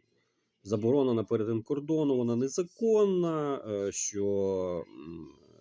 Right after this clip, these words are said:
багато цих дій наших, е, А Б В Г Дщиків, тобто це Т Ц К, от, ну, цієї всієї братії, що вони також не мають ніяких законних підстав і так далі, і тому подібне.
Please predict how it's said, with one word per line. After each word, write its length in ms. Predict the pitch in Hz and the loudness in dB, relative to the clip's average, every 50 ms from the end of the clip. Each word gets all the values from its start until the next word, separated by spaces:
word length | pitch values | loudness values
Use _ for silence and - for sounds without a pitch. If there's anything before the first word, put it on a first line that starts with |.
| 78 78 - - _ | -20 -20 -20 -20 _
багато 580 | 95 101 95 - 127 117 107 - 110 107 104 | -8 -8 -4 -2 -4 -4 -4 -2 0 0 0
цих 520 | 101 - - - 101 98 90 87 - - _ 92 90 | 0 -2 -6 -6 -4 -4 -6 -6 -10 -18 _ -20 -12
дій 400 | 98 110 117 120 117 113 107 101 | -6 0 2 2 2 2 0 0
наших, 720 | 101 101 98 98 - - 104 95 90 - _ _ _ - 104 | -2 -2 -2 -2 -4 -6 -6 -8 -8 -8 _ _ _ -12 -8
е, 340 | 95 92 92 90 90 87 85 _ _ _ _ _ _ _ _ _ _ - | -6 -4 -4 -4 -4 -6 -8 _ _ _ _ _ _ _ _ _ _ -8
А 40 | 104 | -2
Б 100 | 101 110 | 0 2
В 100 | 117 117 | 2 2
Г 120 | 117 131 | 0 0
Дщиків, 680 | 135 156 175 180 165 - - 127 120 - - 117 104 98 - | 0 0 0 0 0 -2 -4 -8 -10 -6 -4 -4 -4 -4 -4
тобто 360 | 101 92 - - - 92 80 _ _ | -6 -6 -6 -4 -8 -8 -8 _ _
це 340 | - - 107 101 95 87 - _ _ _ | -4 0 2 2 2 2 -2 _ _ _
Т 120 | - 110 | -4 -4
Ц 240 | - - - 101 85 - _ | -2 -2 -6 -8 -8 -10 _
К, 300 | - 175 196 202 175 139 | -2 0 0 0 2 2
от, 240 | 120 113 113 - 104 104 | 2 0 0 -2 -8 -6
ну, 260 | 147 147 120 95 85 _ | -4 -4 -4 -4 -6 _
цієї 360 | _ - - - 113 107 101 101 | _ -18 -6 -4 -2 -2 -2 -2
всієї 680 | 92 - - 104 98 92 90 90 87 85 82 71 69 71 - _ _ _ _ _ _ _ _ _ _ _ _ _ - | -4 -6 -4 -2 0 0 0 0 -2 -2 -4 -6 -8 -12 -14 _ _ _ _ _ _ _ _ _ _ _ _ _ -14
братії, 640 | 98 90 107 110 107 101 92 - - 95 90 90 87 80 _ _ _ - | -4 -2 0 0 2 0 -2 -2 -4 -4 -4 -4 -4 -6 _ _ _ -16
що 180 | - - 110 | -14 -10 -6
вони 200 | 101 101 107 113 | -4 -4 -4 -4
також 540 | 113 - - 202 190 180 - 175 151 - - | -4 0 0 2 2 0 0 0 -2 0 0
не 100 | 151 143 | -2 -2
мають 360 | 143 143 143 143 135 131 120 | 0 0 0 2 2 0 0
ніяких 420 | 123 127 123 123 117 110 - 107 101 | 0 -2 0 0 0 -2 -4 -12 -10
законних 480 | 98 104 - - - 110 110 104 - | -10 -10 -8 -4 -2 -2 -2 -2 -4
підстав 520 | - - 95 - - - 110 101 95 90 - | -6 -12 -14 -12 -8 -4 -2 -2 -2 -2 -6
і 40 | 98 | -10
так 180 | - - 85 92 | -18 -18 -14 -4
далі, 300 | 110 135 139 139 127 110 | -2 -2 0 0 -2 -2
і 20 | |
тому 240 | - - 95 95 95 | -4 -6 -10 -10 -8
подібне. 400 | - 107 95 87 90 90 80 | -8 -8 -8 -8 -8 -10 -10